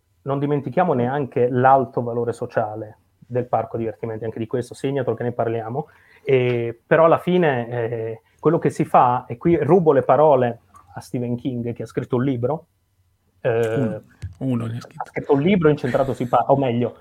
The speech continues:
Speaker 1: lo sfondo erano i parchi divertimento, Joyland si chiama il libro, ehm, vabbè, sono le sue dark novel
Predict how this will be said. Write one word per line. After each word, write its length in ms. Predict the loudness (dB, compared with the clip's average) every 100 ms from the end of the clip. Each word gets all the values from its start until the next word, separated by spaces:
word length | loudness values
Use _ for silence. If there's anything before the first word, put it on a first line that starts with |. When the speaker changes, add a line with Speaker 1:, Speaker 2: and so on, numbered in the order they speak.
| 0
Speaker 1:
lo 160 | 4
sfondo 340 | 4 4 4 6
erano 180 | 4 2
i 40 |
parchi 260 | 0 0 2
divertimento, 540 | 0 0 -6 -6 -12 -14
Joyland 640 | -4 2 2 2 -2 -6
si 140 | -10 -10
chiama 220 | -8 -6
il 60 | -8
libro, 360 | -8 -8 -10 _ _ _ _
ehm, 480 | 0 0 0 -2 -2
vabbè, 280 | -2 -2 -6 _ _ _
sono 260 | -8 -4 -4
le 80 |
sue 520 | -2 0 0 0 -2 0
dark 300 | 0 0 -2
novel 680 | -2 -2 -2 -4 -4 -6